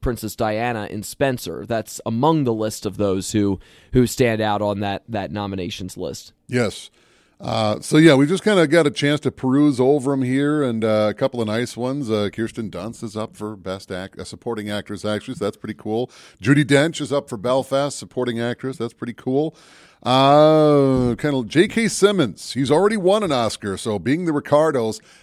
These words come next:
Speaker 2: I love him. Whether he's doing something over the top like, you know, J J Jameson and the Spider-Man movies, <laughs> or, you know, uh, what was the Drumline movie that he was in where he won the Oscar for? He's good.
Speaker 1: Whiplash.
Speaker 2: Yeah, he's
Speaker 1: Oh,
Speaker 2: good in
Speaker 1: man.
Speaker 2: everything.
Speaker 1: Whiplash, he was,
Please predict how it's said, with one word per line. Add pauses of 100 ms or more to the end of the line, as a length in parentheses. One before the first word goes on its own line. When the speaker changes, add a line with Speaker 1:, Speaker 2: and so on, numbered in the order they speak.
(120)
Speaker 2:
I
love
him.
Whether
he's
doing
something
over
the
top
like, (180)
you
know,
J
J
Jameson
and
the
Spider-Man
movies, (200)
<laughs>
or,
you
know,
uh,
what
was
the
Drumline
movie
that
he
was
in
where
he
won
the
Oscar
for?
He's
good.
Speaker 1:
Whiplash.
Speaker 2:
Yeah,
he's
Speaker 1:
Oh,
Speaker 2:
good
in
Speaker 1:
man.
Speaker 2:
everything. (200)
Speaker 1:
Whiplash,
he
was,